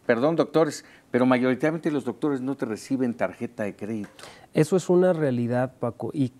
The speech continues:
Speaker 2: como bien lo comentas, esto te, se puede espejear, digamos, o llevar al terreno de
Speaker 1: Ujú.
Speaker 2: el pago de honorarios, eh, eh, médicos.
Speaker 1: Ujú.
Speaker 2: ¿Qué pasa? Que la ley establece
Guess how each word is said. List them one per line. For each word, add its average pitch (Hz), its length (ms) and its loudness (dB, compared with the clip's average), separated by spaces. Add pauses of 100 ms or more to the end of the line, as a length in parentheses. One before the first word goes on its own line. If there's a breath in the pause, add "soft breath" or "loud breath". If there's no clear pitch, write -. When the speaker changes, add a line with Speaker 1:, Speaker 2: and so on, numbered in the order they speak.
Speaker 2:
como 123 280 2
bien 156 300 6
lo 165 100 0
comentas, 139 760 -2
esto 147 340 0
te, - 220 -10
se 131 160 -6
puede 139 500 0 (340 soft breath)
espejear, 120 720 -4
digamos, 135 360 -2
o 123 60 -2
llevar 120 280 0
al 143 140 0
terreno 131 600 -2
de 135 340 0
Speaker 1:
Ujú. 151 80 -4
Speaker 2:
el 123 120 0
pago 135 400 -2
de 131 60 -2
honorarios, 123 580 -2 (380 loud breath)
eh, 123 320 -4
eh, 120 200 -2
médicos. 120 600 -2
Speaker 1:
Ujú. 117 200 -2
Speaker 2:
¿Qué 147 120 4
pasa? 151 480 -2 (400 soft breath)
Que 135 140 2
la 131 180 4
ley 165 420 4 (300)
establece 131 680 -2